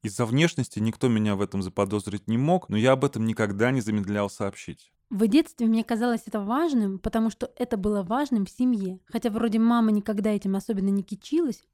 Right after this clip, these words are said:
Speaker 2: но вот для бабушки это был важный вопрос. И я рос вместе с ней, и, видимо, это повлияло.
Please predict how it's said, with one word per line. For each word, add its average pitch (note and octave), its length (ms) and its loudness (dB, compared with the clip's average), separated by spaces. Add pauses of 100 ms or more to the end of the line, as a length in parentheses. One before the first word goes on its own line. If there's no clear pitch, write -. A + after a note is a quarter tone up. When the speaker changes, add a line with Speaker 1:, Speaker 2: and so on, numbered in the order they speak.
Speaker 2:
но G#3+ 140 0
вот F#3+ 160 -2
для G3 160 0
бабушки C#4 580 -4
это - 180 -4
был A#3 200 0
важный G3+ 400 -2
вопрос. F3+ 420 -8 (120)
И A#3+ 60 -2
я G#3+ 160 2
рос C#4 260 0
вместе G#3 480 0
с - 100 -16
ней, C4 320 0
и, G#3+ 80 -2
видимо, A#3 420 2
это A#3+ 160 -4
повлияло. G3+ 640 -2